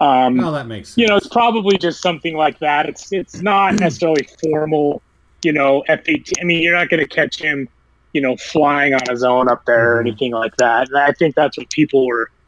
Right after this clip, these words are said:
Speaker 1: interpreting that
Speaker 2: Yeah.
Speaker 1: to be. Uh, you know.
Speaker 2: So,
Speaker 1: So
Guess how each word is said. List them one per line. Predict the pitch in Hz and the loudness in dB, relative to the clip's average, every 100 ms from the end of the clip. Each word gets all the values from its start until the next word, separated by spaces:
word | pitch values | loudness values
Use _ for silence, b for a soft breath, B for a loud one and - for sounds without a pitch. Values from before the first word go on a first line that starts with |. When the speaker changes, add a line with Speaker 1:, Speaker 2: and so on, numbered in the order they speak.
| - | -4
Speaker 1:
interpreting | 143 - 160 156 139 123 120 | -2 2 2 4 2 0 -2
that | 120 113 107 | -4 -2 -2
Speaker 2:
Yeah. | 104 | -2
Speaker 1:
to | 127 | 0
be. | 127 120 110 - _ _ _ _ _ _ _ _ _ - | 0 0 0 -6 _ _ _ _ _ _ _ _ _ -6
Uh, | 120 110 - - _ _ _ _ _ _ 139 | -2 -2 -6 -20 _ _ _ _ _ _ -2
you | 120 | -2
know. | 107 107 - | -4 -12 -12
Speaker 2:
So, | - 202 208 196 | -2 2 4 4
Speaker 1:
So | 165 143 | 4 4